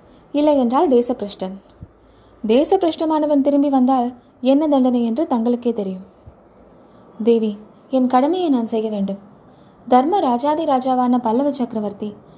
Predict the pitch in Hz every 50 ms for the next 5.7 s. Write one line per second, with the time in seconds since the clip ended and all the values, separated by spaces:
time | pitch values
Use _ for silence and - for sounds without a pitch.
0 | - - - - - - 320 311 302 - 311 320 349 415 427 427 302 269 302 330
1 | 339 349 349 330 285 262 247 247 247 277 262 262 262 240 240 233 - - 226 220
2 | 226 220 220 - - - - - - - - - - - - 254 254 262 254 262
3 | 247 240 - 247 247 277 320 330 330 311 277 269 240 240 240 240 233 233 233 220
4 | 208 - 277 269 277 240 220 208 202 196 196 - 190 185 - - - _ _ _
5 | _ - - _ _ - 220 214 208 196 202 190 185 185